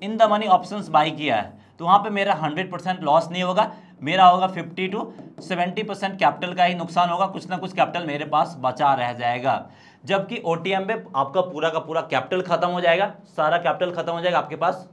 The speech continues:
ज़्यादा कुछ नहीं बचने वाला है। तो ये भी कारण है कि यहाँ पे हम in the money options buy करना prefer करते हैं। Same तरीके से आप यहाँ पे put side की तरफ भी calculations कर सकते हैं। यहाँ पे मैं आपको बता देता हूँ, Price आपका सेवनटीन थाउजेंड सिक्स fifty, Support यार आपको लगता है कि expiry तक सत्रह पाँच सौ करीब चला जाएगा, यानी यहाँ से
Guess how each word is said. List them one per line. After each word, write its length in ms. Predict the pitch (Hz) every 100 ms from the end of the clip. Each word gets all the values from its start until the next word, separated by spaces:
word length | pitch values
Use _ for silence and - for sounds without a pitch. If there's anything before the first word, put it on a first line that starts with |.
| 127
ज़्यादा 280 | 135 139 151
कुछ 220 | 147 135
नहीं 220 | 131 175
बचने 320 | 127 113 123
वाला 260 | 113 110 113
है। 140 | 113
तो 100 | 95
ये 100 | 196
भी 80 | 226
कारण 300 | 233 220 214
है 80 | 240
कि 140 | 247 165
यहाँ 160 | 165
पे 100 | 170
हम 160 | 202 208
in 160 | 170 185
the 100 | 185
money 220 | 170 214 - 139
options 380 | 135 - 175 139
buy 220 | 127 135
करना 300 | 135 135 147
prefer 300 | 139 135 175
करते 280 | 170 170 190
हैं। 280 | 226 - -
Same 240 | - 240
तरीके 340 | 240 220 208 220
से 120 | 214
आप 180 | 196 196
यहाँ 160 | 170
पे 140 | - 214 - - -
put 120 | 214
side 200 | 214 208
की 80 | 196
तरफ 200 | 196 185
भी 120 | 214
calculations 600 | 202 170 175 180 185 196
कर 160 | 196 180
सकते 180 | 185
हैं। 80 | 190
यहाँ 140 | 185 175
पे 120 | 190
मैं 120 | 180
आपको 200 | 170 170
बता 220 | 139 113 107
देता 180 | 98
हूँ, 140 | 107 107
Price 260 | 165 185 185
आपका 300 | 170 180 185
सेवनटीन 380 | 170 151 165
थाउजेंड 220 | 160 156 156
सिक्स 140 | 143
fifty, 300 | 117 - 98 - - - -
Support 300 | 185 202 214
यार 100 | 208
आपको 220 | 202 202
लगता 260 | 190 180 190
है 100 | 190
कि 80 | 190
expiry 300 | 190 170 180
तक 140 | 196
सत्रह 240 | 190 156 170
पाँच 220 | 151 151
सौ 80 | 160
करीब 200 | 151 147
चला 200 | 135 117
जाएगा, 220 | 98 95 101
यानी 220 | 165 196
यहाँ 160 | 170 170
से 200 | 233